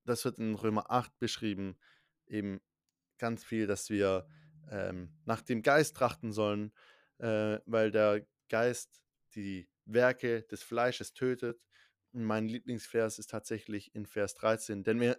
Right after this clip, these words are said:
wenn ihr gemäß dem Fleisch lebt, so müsst ihr sterben. Wenn ihr aber durch den Geist die Taten des Leibes tötet, so werdet ihr leben.“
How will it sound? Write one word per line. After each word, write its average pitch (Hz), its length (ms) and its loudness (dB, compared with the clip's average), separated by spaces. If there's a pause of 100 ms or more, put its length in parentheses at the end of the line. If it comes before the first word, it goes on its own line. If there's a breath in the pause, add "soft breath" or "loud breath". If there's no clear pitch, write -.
wenn 127 180 0
ihr 135 80 0
gemäß 120 280 -2
dem 104 120 -4
Fleisch 131 420 2
lebt, 120 300 -2
so - 140 -12
müsst 104 260 -6
ihr - 80 -4
sterben. 95 480 -2 (440 loud breath)
Wenn 110 180 2
ihr 104 80 4
aber 101 160 4
durch 170 320 2
den 151 220 -4
Geist 120 400 2
die 101 100 -10
Taten 131 480 -6
des 110 220 -6
Leibes 120 600 -2
tötet, 139 460 -4
so 143 360 -6
werdet 107 260 2
ihr 110 80 0
leben.“ 113 420 -4